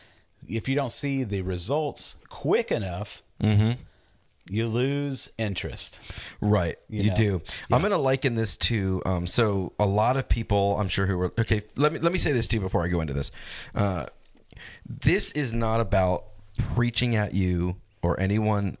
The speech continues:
Speaker 2: a listener,
Speaker 1: Oh,
Speaker 2: and
Speaker 1: no.
Speaker 2: demeaning anyone or saying, "I told you so," or pointing a finger. Isaiah and I are both on a j-, I'm in the middle of this journey,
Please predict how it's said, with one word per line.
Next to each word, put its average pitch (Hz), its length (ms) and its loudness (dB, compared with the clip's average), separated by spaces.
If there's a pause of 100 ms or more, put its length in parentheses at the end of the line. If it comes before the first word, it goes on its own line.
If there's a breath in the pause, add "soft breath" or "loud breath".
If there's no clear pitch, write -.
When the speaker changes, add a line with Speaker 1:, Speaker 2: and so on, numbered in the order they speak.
Speaker 2:
a 95 60 4
listener, 85 580 0
Speaker 1:
Oh, 117 60 -4
Speaker 2:
and 85 200 2
Speaker 1:
no. 80 60 -4
Speaker 2:
demeaning 110 540 2
anyone 87 720 0 (420 loud breath)
or 78 560 0
saying, 90 320 -2
"I 110 120 2
told 107 260 0
you 87 60 -2
so," 98 140 2
or 82 80 -2
pointing 95 340 2
a - 20 2
finger. 76 340 -2 (720 loud breath)
Isaiah 110 440 2
and 98 100 2
I 90 100 0
are 90 120 0
both 95 480 2
on 87 140 0
a 85 60 0
j-, 80 180 -6
I'm 147 180 4
in 156 80 2
the 104 80 2
middle 107 520 2
of 82 140 -4
this 85 200 0
journey, 78 440 -4